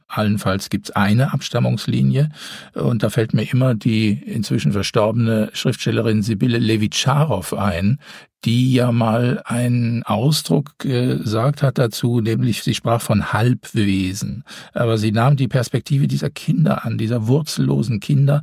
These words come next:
Und was wurde sie gescholten? Und wie musste sie zurückkrebsen damals? Ich glaube, es ist zehn Jahre oder noch mehr her.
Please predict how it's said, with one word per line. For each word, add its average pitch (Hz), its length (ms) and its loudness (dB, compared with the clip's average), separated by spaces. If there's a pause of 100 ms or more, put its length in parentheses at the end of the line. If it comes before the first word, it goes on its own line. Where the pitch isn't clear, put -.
(380)
Und 131 280 0
was 113 420 -2
wurde 117 300 2
sie 90 160 -6
gescholten? - 680 -8
Und 135 360 0
wie 123 120 4
musste 123 460 2
sie 101 160 -2
zurückkrebsen 98 880 -4
damals? 80 440 -8
Ich - 100 -4
glaube, 120 160 2
es 101 80 -2
ist - 320 -4
zehn 131 280 0
Jahre 123 280 2
oder 135 340 0
noch 117 160 -2
mehr 123 260 2
her. 127 360 0